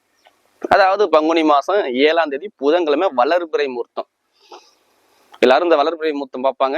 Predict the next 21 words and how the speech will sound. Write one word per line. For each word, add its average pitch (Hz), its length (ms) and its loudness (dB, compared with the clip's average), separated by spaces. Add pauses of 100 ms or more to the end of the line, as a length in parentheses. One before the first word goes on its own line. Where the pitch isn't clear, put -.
(100)
இந்த 151 240 -2
மூர்த்தத்துல 165 340 -2
சுபகாரியம் 147 480 -2
பண்றது 131 320 -6
சிறப்பாக 139 400 -2
இருக்கும். 151 260 -12
பதினோராம் 175 440 0
தேதி 156 180 -10
பாத்தீங்கன்னா 147 300 -6
உங்களுக்கு 123 280 -6 (320)
ஞாயிற்றுக்கிழமை 160 720 -2
ஒரு 127 140 -4
சுப 139 220 0
முகூர்த்தங்கள் 123 420 -6
வருது, 113 240 -6
சுபகாரியத்துக்கு 123 720 -4
வந்த 117 300 -2
முகூர்த்தம். 139 340 -2 (800)
அடுத்து 175 280 0 (240)
பதினாலாம் 175 640 2
தேதி 156 160 -4